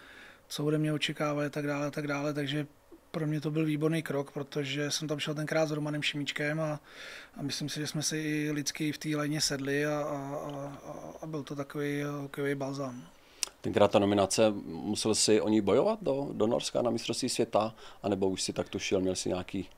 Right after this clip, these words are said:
Speaker 2: tušení?
Speaker 1: Eh, člověk jako ví samozřejmě, eh, jakou má v té, v té sezóně formu, jakou má formu na těch turnajích a <clears throat> mě vlastně se tenkrát, nevím, jestli to byl pohár Baltiky, nebo jak se to jmenovalo
Speaker 2: Mhm.
Speaker 1: už v té době,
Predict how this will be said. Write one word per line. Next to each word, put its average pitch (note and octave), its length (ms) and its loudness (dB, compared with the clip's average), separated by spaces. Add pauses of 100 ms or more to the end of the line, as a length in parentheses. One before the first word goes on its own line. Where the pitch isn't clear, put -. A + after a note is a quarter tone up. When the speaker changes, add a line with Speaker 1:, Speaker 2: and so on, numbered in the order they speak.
(580)
Speaker 2:
tušení? G2 480 2 (160)
Speaker 1:
Eh, F3+ 260 4
člověk F3 400 8
jako G3 220 8
ví E3+ 340 6
samozřejmě, E3+ 560 6 (1080)
eh, F3+ 60 0
jakou D#3 220 0
má D#3+ 160 4
v - 40 -2
té, F3+ 140 -2
v - 280 -4
té D#3+ 120 -6
sezóně D#3 400 -2
formu, D3+ 320 -2
jakou D#3 220 -2
má D#3 200 -2
formu D#3 320 -4
na D3+ 60 -2
těch D#3+ 180 -4
turnajích D3 540 -4
a D3 160 -4 (640)
<clears throat> G#3+ 300 12
mě E3 180 6
vlastně D3+ 300 4
se D#3+ 240 8
tenkrát, D3 480 0
nevím, C#3 180 0
jestli C#3 220 -4
to C3+ 80 -6
byl C3 180 -2
pohár C#3 320 -2
Baltiky, C3 400 -2
nebo C#3+ 160 2
jak C#3 100 -2
se - 100 -4
to D3+ 80 -4
jmenovalo D3 300 2
Speaker 2:
Mhm. D3 100 0
Speaker 1:
už C#3 140 -4
v - 40 -6
té D3+ 100 -2
době, C#3+ 320 0